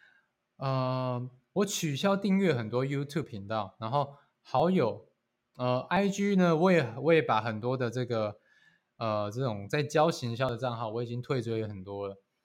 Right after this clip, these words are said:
就是我也，嗯，然后呢，很多的这个课呢，我也先忍住诱惑，先不上，好，先不要去，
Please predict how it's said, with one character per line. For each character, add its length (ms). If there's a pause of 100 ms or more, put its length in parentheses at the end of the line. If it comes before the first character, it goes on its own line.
(1200)
就 80
是 180
我 200
也， 160 (140)
嗯， 680
然 140
后 160
呢， 220
很 280
多 200
的 120
这 140
个 100
课 260
呢， 260 (240)
我 100
也 140
先 360 (260)
忍 280
住 180
诱 200
惑， 360 (240)
先 220
不 100
上， 380 (300)
好， 160
先 260
不 80
要 160
去， 580